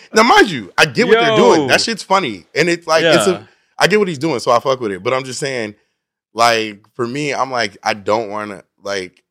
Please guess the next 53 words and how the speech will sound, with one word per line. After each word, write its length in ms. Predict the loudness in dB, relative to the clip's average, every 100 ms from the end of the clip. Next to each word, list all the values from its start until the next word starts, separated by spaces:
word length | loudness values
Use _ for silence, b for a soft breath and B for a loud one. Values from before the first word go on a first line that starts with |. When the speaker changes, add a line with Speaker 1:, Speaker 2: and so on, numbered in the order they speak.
| -6
Speaker 1:
I 80 | -6
get 280 | -2 -4 -4
it, 240 | -8 -10
I 80 | -12
get 260 | -10 -6 -6
it, 320 | -6 -12 -14
but 300 | -10 -10 -12 _ _ _ _
nah, 240 | -2 2 2
Speaker 2:
We 60 |
Speaker 1:
man. 80 | 4
Speaker 2:
catering 240 | 2 2 0
to 60 |
people 220 | -2 -2
that 120 | -4 -4
look 100 | -6
like 160 | -4
us, 200 | -2 -2
bro. 300 | -2 -4 -4
Speaker 1:
You 120 | -4
pull 260 | -2 0 2
up 180 | 2 0
in 160 | -4 -2
Long 200 | -4 -4
Beach 240 | -8 -4
like 200 | -4 -2
that, 200 | -2 -2 -6 _
you're 160 | -14 -10
getting 280 | -6 -6 -2
roasted 560 | 0 0 -4 -8 -8 -10 _
off 280 | 2 2 0
the 120 | -10
street, 460 | -10 -12 -12 -10 -10
bro. 440 | -6 -2 -2 -4 _ _ _
Speaker 2:
Yeah. 320 | -4 -4 -2
Speaker 1:
Like, 440 | -2 -2 -2 -6 -10
yo, 300 | -6 -6 -6
you 160 | -10
pull 240 | -8 -4 -4
up 160 | -4
in 140 | -8 -8
downtown 440 | -8 -8 -10 -10
L 220 | -8 -6
A, 260 | -4 -6 -8
they're 140 | -12
gonna 220 | -12 -12 -12
be 100 | -10
like, 220 | -8 -8
"What 220 | -8 -8
are 40 | -8
you 180 | -10 -10
doing, 260 | -8 -8
my 160 | -8 -10
guy? 320 | -6 -6 -6